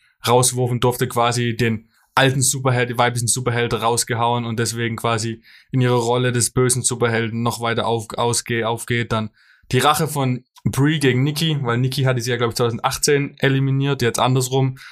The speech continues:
haut Brie Nikki raus, dann Geschichten, äh, Eli-, Eliminierung, die dann potenziell zu späteren Sachen führen. Also allein schon das, was jetzt überlegt werden kann. Ich meine,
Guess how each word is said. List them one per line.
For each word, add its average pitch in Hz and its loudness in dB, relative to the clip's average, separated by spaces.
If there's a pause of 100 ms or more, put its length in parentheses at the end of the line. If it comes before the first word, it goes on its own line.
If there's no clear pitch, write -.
(140)
haut 117 2
Brie 120 0
Nikki 135 0
raus, 127 2
dann 120 0 (920)
Geschichten, 147 2
äh, 131 4
Eli-, 139 2
Eliminierung, 135 2
die 127 2
dann 127 2 (480)
potenziell 131 2
zu - 0
späteren 127 2
Sachen 123 0
führen. 127 0
Also 123 0
allein 143 4
schon 147 0 (160)
das, 143 4
was 135 0
jetzt 131 -2 (100)
überlegt 135 0
werden 131 2
kann. 123 2
Ich 110 -4
meine, 120 2